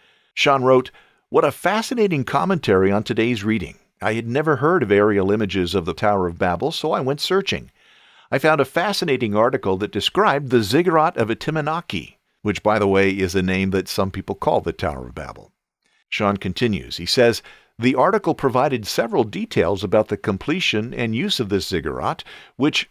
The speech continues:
countered the biblical story of it being struck down during its production." And Sean included a link to the article. Uh, it's an interesting read, though I'm not sure it's entirely accurate, but if the Tower of Babel interests you, you might want to take a look. And by the way, that article does say that God, uh,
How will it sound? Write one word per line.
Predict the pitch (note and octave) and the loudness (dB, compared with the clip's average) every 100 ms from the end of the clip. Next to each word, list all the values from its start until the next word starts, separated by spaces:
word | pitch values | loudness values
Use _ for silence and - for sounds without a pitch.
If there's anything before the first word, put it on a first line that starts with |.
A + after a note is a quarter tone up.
| - | -6
countered | E3+ A3+ F3 B2 | -4 -2 -2 0
the | B2 | 0
biblical | G#2+ G#3 A3 F#3+ C3 | 4 2 2 -2 -2
story | G#2+ - F#3 A#3 G2+ | -4 -4 -2 2 2
of | G2 | 2
it | B2 A#2 | -2 -2
being | A#2+ A#2 | -4 -2
struck | - - D#3 - | -6 -4 -6 -2
down | G#2+ G2 A#2 | 0 0 0
during | G2+ G2 G#2 | 0 0 -2
its | G#2+ | -8
production." | - B2+ E3+ - - - _ _ _ _ _ | -6 -4 -4 -4 -6 -6 _ _ _ _ _
And | A#2+ | -2
Sean | - F#3+ A3+ | 2 2 0
included | B2+ - F#3+ G#2+ | -2 0 0 2
a | G2+ | 2
link | G#2 A#2 | 2 -2
to | A2+ | -4
the | G#2 | 0
article. | F2+ G#2 G2+ - - _ _ _ _ | 2 2 -2 -8 -12 _ _ _ _
Uh, | - D#2 | -8 -2
it's | A#2 A2+ | 0 2
an | C#3 | 0
interesting | E3 G#3+ G#3+ - C3 G2 | 0 -2 -4 -2 -2 0
read, | F#2+ A2+ D3+ - | 0 -2 -4 0
though | A#2+ A#2 A2 | 2 4 2
I'm | B2+ A#2+ | -2 -4
not | A2 - | -4 -4
sure | - A2 | -2 0
it's | F2+ F2+ | 0 -6
entirely | D#2+ C#3+ B3 G#2+ E2+ | -8 -6 -4 -6 -6
accurate, | C2 C2 G2 E3 D#3+ | -8 -8 -8 -4 0
but | B2+ - | 0 0
if | B2+ - | -2 0
the | A2+ | -4
Tower | - B2+ C3+ | -2 0 0
of | A#2+ | 0
Babel | A2+ B2 A#2 - | 0 2 0 -2
interests | D3 - E3+ - | -6 -4 -6 -2
you, | D3 | -2
you | F#3 G#2 | 0 0
might | A#2 A2+ | 0 0
want | G#2+ | -4
to | G2+ | -2
take | - G#2 | -4 -2
a | G2 | 0
look. | E2+ B1+ - _ _ _ _ _ | 0 -4 -12 _ _ _ _ _
And | G#2 G#2 | 0 2
by | A#2+ | 4
the | A2 | 4
way, | G2+ | 6
that | G2 G2+ | 6 4
article | A2+ A#2+ A2 | 4 2 0
does | F#2+ G#2+ - | 2 4 4
say | - A2+ | 2 0
that | G2 E2 | 0 0
God, | F#2+ G2+ F#2+ | 2 2 0
uh, | F#2 | -6